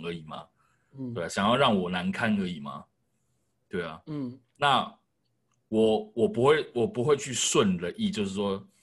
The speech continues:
Speaker 1: 呃，让自己陷入一种，“啊，我都不如人啊，呃，我怎么这么烂啊”的那种情绪里面，我觉得没有必要了。
Speaker 2: 对，对，对，对。
Speaker 1: 因为到了我们这把年纪的时候，已经认为说，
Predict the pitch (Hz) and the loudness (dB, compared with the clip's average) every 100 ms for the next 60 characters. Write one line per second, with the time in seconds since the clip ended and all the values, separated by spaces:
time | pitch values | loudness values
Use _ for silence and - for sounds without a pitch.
0 | _ _ 98 90 131 113 120 98 - 113 | _ _ -6 0 0 0 -2 -2 2 2
1 | 104 104 104 92 123 110 95 104 - 180 | 2 0 -2 -2 0 2 2 -2 2 2
2 | 110 110 110 92 101 107 107 107 107 - | 4 2 4 2 2 4 4 2 -2 -8
3 | - - - 123 113 131 139 107 107 127 | -20 -20 -2 2 6 6 4 2 2 0
4 | 131 151 113 95 92 98 107 107 92 92 | 4 4 4 2 0 0 0 0 -2 -6
5 | 87 104 76 80 82 73 92 101 127 101 | -6 -6 -8 -10 -12 -8 -6 -4 -2 0
6 | 107 92 101 90 78 65 - _ 180 160 | 0 -2 -6 -6 -8 -12 -20 _ 2 2
7 | 156 156 143 170 151 120 110 101 101 160 | 4 2 2 4 4 4 2 2 2 2
8 | 131 101 101 104 107 104 98 104 110 85 | 4 2 2 2 0 0 0 2 0 -2
9 | 95 | -2